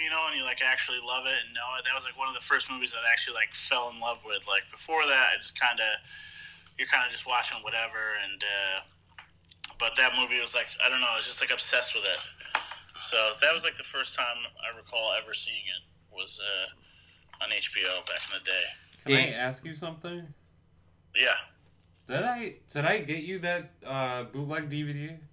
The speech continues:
Speaker 2: as a gift?
Speaker 1: I don't think so,
Speaker 2: Oh,
Speaker 1: but, uh,
Speaker 2: I thought I did.
Speaker 1: my memory's a little shot, but, uh,
Speaker 3: <laughs>
Speaker 1: you could have. Yeah, I don't know. I mean, I, I don't know.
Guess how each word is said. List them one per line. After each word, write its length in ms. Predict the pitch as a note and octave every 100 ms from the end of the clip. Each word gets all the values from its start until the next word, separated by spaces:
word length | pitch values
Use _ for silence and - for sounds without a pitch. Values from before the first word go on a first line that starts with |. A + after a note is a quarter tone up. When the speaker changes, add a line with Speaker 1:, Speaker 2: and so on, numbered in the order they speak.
| _ _ _ - _
Speaker 2:
as 100 | B2
a 60 | A#2+
gift? 300 | G2+ A#2+ D3 - _ - - - _ _ _ - - _ _ -
Speaker 1:
I 120 | - A#3
don't 180 | C#4
think 160 | C4 B3+
so, 360 | - B2+ C#3 - -
Speaker 2:
Oh, 60 | C#3
Speaker 1:
but, 340 | B2+ B2 - B2+
uh, 300 | A#2+ A#2 A#2
Speaker 2:
I 100 | A#2
thought 140 | D#3
I 100 | C#3
did. 340 | A#2 A2 G2+ - - _ - - - - -
Speaker 1:
my 120 | B2+
memory's 460 | C3 C#3+ C#3 C3+ B2+
a 40 | B2+
little 240 | B2+ B2
shot, 500 | - B2+ D#3 D#3 -
but, 120 | A#2+
uh, 380 | A#2 A#2 A#2 A2+
Speaker 3:
<laughs> 180 | - - - - - - F#3
Speaker 1:
you 80 |
could 60 | E3
have. 280 | G#3 D#3 - C#3
Yeah, 160 | F3
I 40 | D#3+
don't 100 | F#3
know. 80 | D3+
I 20 |
mean, 120 | C#3+ D3
I, 140 | C#3+ - - - - _ _ _ _ -
I 120 | -
don't 100 | C4
know. 200 | D#3